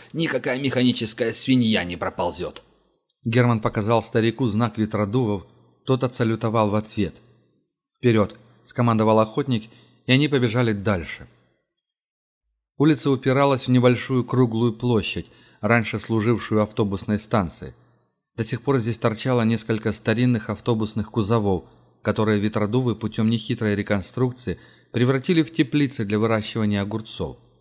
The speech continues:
Сейчас за ними прятались стрелки ветродувов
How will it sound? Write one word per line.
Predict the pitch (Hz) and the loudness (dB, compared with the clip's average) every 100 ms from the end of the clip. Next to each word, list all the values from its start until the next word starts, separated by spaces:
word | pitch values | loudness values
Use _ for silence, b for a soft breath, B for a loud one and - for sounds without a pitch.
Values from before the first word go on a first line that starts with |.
| _ _ _ _ _ _ _ | _ _ _ _ _ _ _
Сейчас | 151 135 127 | -4 -2 0
за | 123 | 2
ними | 127 123 113 | 4 4 2
прятались | 117 120 113 113 110 | 2 2 2 -2 -4
стрелки | - 120 131 127 131 | -2 2 2 2 -2
ветродувов | 101 92 101 104 110 92 | -2 0 -2 -2 -2 -2